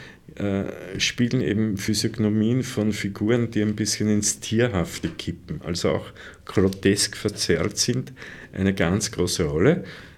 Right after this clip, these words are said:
Der Genauigkeit halber muss man eben festhalten, die Texte Karlweis erscheinen zwei Jahre vor den Erzählungen aus der Gelben Straße.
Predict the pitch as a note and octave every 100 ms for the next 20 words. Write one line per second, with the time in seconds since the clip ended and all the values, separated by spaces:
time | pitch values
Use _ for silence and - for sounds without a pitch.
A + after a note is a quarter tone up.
0 | - - - E3 B2 - - - A2 A2+
1 | A#2+ G#2 G2 G2 F2+ - F2 E2+ E2 -
2 | - F2+ F#2 F#2+ F#2+ F#2+ F#2+ E2+ - -
3 | F2 D#2+ F2 F2+ E2 - - E2+ - D#2+
4 | E2+ F2+ - - - - - D#2 F#2+ F#2
5 | E2 F2 F#2 F#2 - - - - - -
6 | D#2 E2 - - - D#2 D#2+ D#2+ E2+ -
7 | D#2+ D#2 F#2 E2+ D#2 D#2+ D2+ - - C#2+
8 | C#2+ - - D#3 - E3+ - - - -
9 | -